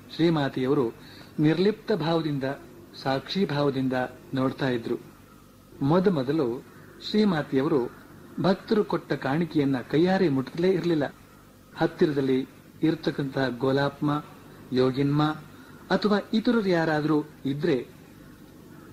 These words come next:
ಅವರು ಆ ಹಣವನ್ನ ಇಟ್ಕೊಳ್ತಿದ್ರು. ಆದ್ರೆ ಮುಂದೆ ರಾಧಿಗೆ ಆಶ್ರಯ ಕೊಟ್ಟ ಪರಿಣಾಮವಾಗಿ ಮನಸ್ಸು ಕೆಳಗಿಳಿದು ಲೋಕ ಕಲ್ಯಾಣಾರ್ಥವಾಗಿ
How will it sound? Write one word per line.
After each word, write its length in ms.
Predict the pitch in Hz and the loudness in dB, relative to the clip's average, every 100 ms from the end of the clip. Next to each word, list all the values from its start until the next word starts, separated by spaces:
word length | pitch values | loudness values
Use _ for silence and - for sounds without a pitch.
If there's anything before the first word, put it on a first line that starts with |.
| - 156 | -6 2
ಅವರು 340 | 156 143 139 - | 4 4 2 0
ಆ 100 | 139 | -2
ಹಣವನ್ನ 380 | 131 143 143 139 147 | 0 0 0 0 -4
ಇಟ್ಕೊಳ್ತಿದ್ರು. 580 | 160 - 143 123 117 117 - - - - - - - - - - - | -8 -2 -2 -2 -6 -6 -8 -12 -20 -20 -20 -20 -20 -20 -20 -10 -2
ಆದ್ರೆ 240 | 135 131 | 2 4
ಮುಂದೆ 420 | 127 185 185 123 104 - - - - - | 4 4 4 2 -2 -10 -20 -20 -20 -8
ರಾಧಿಗೆ 640 | 143 151 185 185 185 185 185 | 0 2 2 2 0 -2 -2
ಆಶ್ರಯ 420 | 135 151 147 190 190 | -4 -2 0 0 0
ಕೊಟ್ಟ 340 | 190 160 - | -2 -4 -4
ಪರಿಣಾಮವಾಗಿ 880 | 151 139 147 170 160 147 135 139 117 - - - - - - | -4 -2 0 0 0 0 -2 -2 -4 -6 -20 -20 -20 -20 -4
ಮನಸ್ಸು 580 | 147 190 214 - 202 202 - | 2 2 2 2 0 0 -2
ಕೆಳಗಿಳಿದು 640 | - 139 170 151 143 180 180 - - - - - | -2 2 2 2 0 0 -2 -10 -20 -20 -10 -4
ಲೋಕ 400 | 143 180 214 208 | 2 4 2 0
ಕಲ್ಯಾಣಾರ್ಥವಾಗಿ 1200 | 202 - 147 175 196 190 180 - 165 165 151 160 | -4 -4 -2 0 0 0 -2 -6 -4 -2 -2 -4